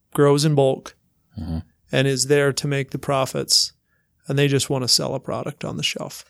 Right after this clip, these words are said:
Speaker 1: But
Speaker 2: Well
Speaker 1: they have enough money to, to jump through those new hoops.
Speaker 2: And staying compliant with that point three total T H C, that flower is going to have very, very low levels of all cannabinoids.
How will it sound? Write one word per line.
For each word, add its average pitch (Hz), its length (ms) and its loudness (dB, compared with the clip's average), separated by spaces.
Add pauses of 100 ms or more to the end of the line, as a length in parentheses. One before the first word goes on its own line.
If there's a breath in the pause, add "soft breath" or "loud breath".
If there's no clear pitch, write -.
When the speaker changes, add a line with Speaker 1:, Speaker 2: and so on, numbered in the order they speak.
(100)
Speaker 1:
But 156 100 2
Speaker 2:
Well 151 80 2
Speaker 1:
they 165 60 4
have 165 200 2
enough 151 240 2
money 147 300 0
to, 127 240 0 (560)
to 156 120 2
jump 135 300 -2
through 147 140 0
those 127 320 0
new 131 240 -2
hoops. - 400 -8 (260)
Speaker 2:
And 117 440 2 (280)
staying 110 720 0 (360 soft breath)
compliant 107 460 0
with 95 140 -2
that 90 260 -2
point 95 300 -2
three 92 200 -4
total 90 280 -2
T 87 160 -4
H 76 160 -2
C, 120 380 2 (360 loud breath)
that 107 320 -2
flower 110 520 2
is 95 200 0
going 95 320 0
to 92 80 0
have 90 220 -4
very, 98 560 2
very 95 480 2
low 90 240 2
levels 85 420 -2
of 80 260 -6 (100)
all 95 180 4
cannabinoids. 67 640 -10